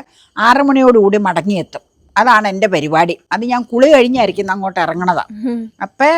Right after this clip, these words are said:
Speaker 1: ഒരു പതിനൊന്ന് മണിയോടുകൂടി രാവിലത്തെ ഡ്യൂട്ടികളൊക്കെ ഓക്കെ ആവും. ഇപ്പം ലീന ബിനു എന്ന് പറഞ്ഞ അക്കൗണ്ടിൽ നിന്ന് വന്ന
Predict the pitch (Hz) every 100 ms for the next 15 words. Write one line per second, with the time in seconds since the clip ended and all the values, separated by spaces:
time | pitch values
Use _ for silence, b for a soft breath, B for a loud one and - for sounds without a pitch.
0 | 302 240 247 247 240 254 262 285 285 262
1 | 269 233 214 220 226 208 196 190 208 202
2 | - 202 160 - 151 123 110 _ _ _
3 | _ _ _ _ _ - 247 233 240 247
4 | 269 311 294 262 240 247 254 254 214 226
5 | 233 190 220 220 220 247 247 208 190